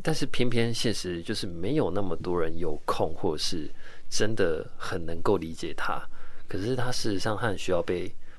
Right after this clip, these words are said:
保护的，就连他自己都不保护自己了，所以他会有这种举动，我觉得是一种内心的填补某些空缺，他的一种不安全感也好，他想要被保护也好，那于是他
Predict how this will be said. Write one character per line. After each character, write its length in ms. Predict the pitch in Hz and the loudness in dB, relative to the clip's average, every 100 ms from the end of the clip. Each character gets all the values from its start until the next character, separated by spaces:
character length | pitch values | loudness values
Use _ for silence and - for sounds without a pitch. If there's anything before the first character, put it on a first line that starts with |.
| - | -4
保 160 | 69 | -4
护 240 | - 95 110 | -2 -2 -2
的， 120 | - - - - - - - - - 123 - | -2 -4 -4 -6 -4 -4 -6 -10 -8 -6 0
就 120 | - | 4
连 140 | 151 101 | 6 4
他 160 | - | 0
自 160 | 135 - | 0 2
己 100 | 101 | 2
都 140 | - | 2
不 120 | - 104 | 2 2
保 120 | 78 | 2
护 140 | - | 2
自 140 | 87 95 | 0 2
己 200 | - - | 2 0
了， 100 | - - - - | -2 -2 -2 -2
所 160 | - 190 | 0 2
以 200 | 107 - - | 2 2 0
他 200 | - 170 | 0 0
会 140 | 165 135 | 2 2
有 60 | |
这 80 | 82 | 2
种 160 | 107 101 | 0 -2
举 160 | - | -4
动， 140 | 80 80 | -4 -4
我 60 | |
觉 100 | 73 | -4
得 80 | 78 | -2
是 160 | - 90 | -2 0
一 60 | |
种 240 | - - 107 | -2 -4 0
内 120 | 101 | 0
心 200 | - 95 | 0 0
的 120 | 85 - - - - - - - - - | -2 -2 -2 -2 -4 -4 -2 -2 -2 -4
填 200 | - 117 | -2 -2
补 200 | 127 98 - | -2 -2 -2
某 180 | 92 | -2
些 180 | 82 95 | 0 0
空 200 | 87 87 80 | 0 -2 -2
缺， 320 | - - - - - - - - - | -4 -4 -2 0 2 2 -2 -4 -4
他 140 | 135 | 0
的 120 | 117 | 2
一 120 | 98 113 | 2 0
种 180 | 85 80 | -4 -4
不 120 | 95 | -2
安 160 | 87 90 | -2 -4
全 260 | - 76 76 | -6 -6 -6
感 120 | - | -6
也 120 | 71 80 | -2 0
好， 260 | - - - - - | 0 0 -2 -4 -6
他 180 | - - | -4 -2
想 220 | - - | -2 0
要 100 | 160 | 0
被 120 | 170 - | 2 2
保 180 | - - | 2 0
护 240 | - 107 | 2 2
也 220 | 143 - | 2 2
好， 280 | - - - - - - - - - | 0 -2 -2 -2 -2 -4 -6 -6 -6
那 100 | 98 | -10
于 180 | 90 98 | -6 -4
是 120 | 104 117 | 0 0
他 260 | 110 107 | 0 0